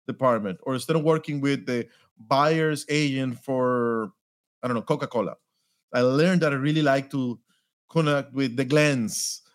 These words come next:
and with the Mister or Missus Smith. Uh, and so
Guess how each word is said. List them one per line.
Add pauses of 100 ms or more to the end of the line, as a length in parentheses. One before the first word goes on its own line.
(220)
and
with
the
Mister
or
Missus
Smith. (180)
Uh,
and
so